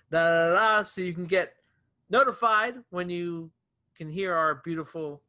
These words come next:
voices for your e-holes every week. Or if you're on the other side of that and you're tormenting your significant other with our voices, you could still do the same and subscribe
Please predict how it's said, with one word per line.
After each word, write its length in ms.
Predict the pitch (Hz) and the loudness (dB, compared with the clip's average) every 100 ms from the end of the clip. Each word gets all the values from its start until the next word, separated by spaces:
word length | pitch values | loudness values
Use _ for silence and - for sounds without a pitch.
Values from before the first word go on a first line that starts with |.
| _ _ _ _ | _ _ _ _
voices 420 | 151 165 - 160 | -8 -8 -8 -12
for 140 | - 160 | -10 -8
your 140 | 147 | -8
e-holes 680 | 147 151 143 147 143 139 - _ 165 | -8 -8 -8 -8 -10 -14 -20 _ -8
every 220 | 151 139 | -6 -6
week. 240 | 143 175 _ _ _ _ _ _ | -10 -12 _ _ _ _ _ _
Or 320 | - 175 165 156 | -8 -2 0 -2
if 100 | 175 | -4
you're 100 | 160 | -6
on 60 | |
the 60 | 156 | -4
other 160 | 190 | -4
side 240 | 165 151 131 | -4 -4 -4
of 60 | |
that 260 | 117 123 - _ _ _ _ _ - | -6 -8 -10 _ _ _ _ _ -14
and 140 | 139 | -12
you're 280 | 135 127 123 | -8 -8 -10
tormenting 720 | - 165 156 151 139 139 135 131 _ _ _ _ _ | -10 -10 -8 -10 -8 -10 -12 -18 _ _ _ _ _
your 240 | 139 135 131 | -8 -6 -8
significant 520 | 151 147 143 135 139 | -12 -14 -12 -8 -4
other 200 | 180 147 | -4 -4
with 140 | 120 | -6
our 100 | 120 | -8
voices, 600 | 117 117 - 147 147 - _ _ _ _ _ | -8 -12 -12 -16 -18 -20 _ _ _ _ _
you 120 | 151 | -8
could 160 | 160 175 | -6 -6
still 460 | - 214 226 233 _ _ _ _ _ _ _ | -2 0 0 -2 _ _ _ _ _ _ _
do 80 | 175 208 | -10 -6
the 100 | 233 | -4
same 440 | - 240 254 285 _ _ - | -2 -2 -2 -6 _ _ -8
and 160 | 180 185 | -6 -6
subscribe 580 | 220 - 233 226 254 | -10 -4 0 0 -2